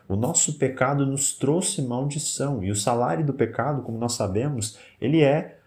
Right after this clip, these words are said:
a morte. E a gente precisa entender algo muito importante antes de nós prosseguirmos. Deus, em sua santidade,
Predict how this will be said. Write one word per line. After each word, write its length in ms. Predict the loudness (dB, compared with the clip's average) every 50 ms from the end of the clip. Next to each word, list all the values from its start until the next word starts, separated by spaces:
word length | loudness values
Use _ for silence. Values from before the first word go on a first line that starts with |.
| _ _ -6
a 80 | -6 -4
morte. 680 | -2 -2 0 0 0 0 0 -2 -2 -2 -2 -4 -6 _ -20 -20 -20 _ -20 -20 -20 _ _ _ _ 4
E 60 | 6
a 60 | 6
gente 240 | 8 6 4 2 0
precisa 460 | -2 -2 -2 -2 0 2 2 4 4
entender 480 | 4 2 2 2 2 2 4 4 4 4
algo 280 | 4 2 2 2 2 4
muito 480 | 4 4 4 4 4 2 2 0 -2
importante 840 | 0 2 2 0 0 2 2 2 2 2 0 -2 -4 -4 -6 -6 -8 -12 -20 -20 _ _ 2
antes 260 | 2 2 2 2 0
de 140 | 2 2 2
nós 240 | 2 0 0 -2
prosseguirmos. 1040 | -4 -2 0 0 0 2 2 2 2 4 2 2 0 0 -2 -4 -6 -8 -10 -10 -14 -20 -16 _
Deus, 720 | -8 -2 2 6 6 6 8 6 6 4 2 0 -2 0
em 140 | 0 2 2
sua 260 | 2 2 2 2 2
santidade, 840 | 2 2 0 -2 -2 -4 -4 -2 0 0 0 0 -2 -4 -4 -6 -8